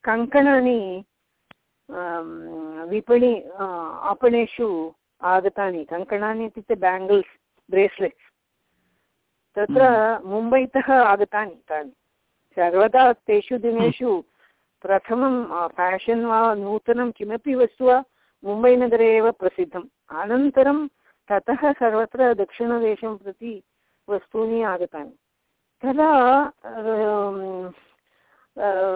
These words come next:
Speaker 1: विद्यालयेषु अन्ये, अन्याः बालिकाः तद् धृत्वा आगच्छन्ति चेत् अहम् अस्म-, मम बहु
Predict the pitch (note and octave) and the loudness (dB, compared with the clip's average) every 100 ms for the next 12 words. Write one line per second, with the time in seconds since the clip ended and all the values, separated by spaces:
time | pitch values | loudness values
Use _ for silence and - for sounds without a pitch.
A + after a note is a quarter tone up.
0 | F#3 F3+ F3 F3 F#3+ F#3+ C#4 D#4 D4+ C#4+ | -4 -4 -4 -4 -6 2 4 6 6 4
1 | C4+ D#4 C#4+ - - G#3 A3+ B3 A#3+ A3 | 2 4 4 4 -2 -4 0 0 0 -2
2 | B3 C#4 C#4+ B3 A3+ B3+ D4 - C4 C4+ | 0 0 0 0 0 0 -2 2 2 2
3 | C#4+ C#4+ _ _ _ _ _ D4 C#4 A#3+ | -4 -10 _ _ _ _ _ 0 0 2
4 | C4 C4+ C#4+ C#4+ C#4+ B3 _ _ _ _ | 0 0 4 6 4 0 _ _ _ _
5 | A3+ C4 C#4+ - D#4 D4 D4+ E4 E4 D#4 | 0 0 0 -4 -4 -2 -2 -2 -2 0
6 | C4 C4+ C4+ G3+ G#3+ C4 B3+ A3 G3+ A3+ | 0 -2 -2 -4 -4 -2 -2 -2 -2 2
7 | C#4 D4 A#3+ F#3 _ F3 E3 D#4 | 2 2 0 -6 _ -12 -6 -6